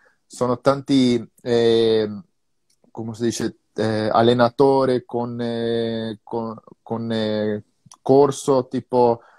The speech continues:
vai in un circolo e dici, "Ah, qua è un, è una, è una, è un circolo della Fit, eh, B",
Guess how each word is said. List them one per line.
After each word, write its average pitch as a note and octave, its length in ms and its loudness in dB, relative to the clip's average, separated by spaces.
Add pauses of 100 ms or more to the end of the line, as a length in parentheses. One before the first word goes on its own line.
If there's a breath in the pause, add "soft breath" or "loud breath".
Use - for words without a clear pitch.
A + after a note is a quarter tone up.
(140 soft breath)
vai C#3+ 280 4
in D#3+ 60 2
un C#3 120 -8
circolo D#3+ 460 -4
e B2+ 40 -4
dici, C3+ 240 -6
"Ah, D#3 240 2
qua E3+ 400 -2
è D#3 60 -8
un, C#3+ 300 -14
è C3 40 -14
una, C3 600 -8 (300)
è - 120 -10
una, A#2+ 1000 -6 (600)
è - 80 -16
un B2 100 -10
circolo D#3 460 0
della C3+ 220 0
Fit, E3+ 460 -6
eh, C#3+ 600 0
B", B2+ 380 0